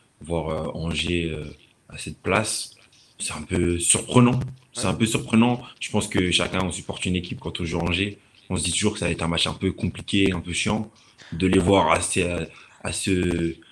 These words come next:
Speaker 1: à ce, à ce, à ce, à ce niveau-là au classement, c'est,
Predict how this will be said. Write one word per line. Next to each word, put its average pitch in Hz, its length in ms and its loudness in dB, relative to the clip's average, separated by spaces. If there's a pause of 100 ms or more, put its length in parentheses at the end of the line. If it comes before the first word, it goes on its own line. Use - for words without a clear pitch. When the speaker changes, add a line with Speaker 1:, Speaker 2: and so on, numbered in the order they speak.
(380)
Speaker 1:
à 90 80 -2
ce, 85 680 0 (100)
à 87 80 -6
ce, - 200 -6
à 90 100 -2
ce, - 140 -8
à - 80 -4
ce - 400 -6
niveau-là 95 380 4
au 104 80 0
classement, 131 420 -2
c'est, 82 240 -6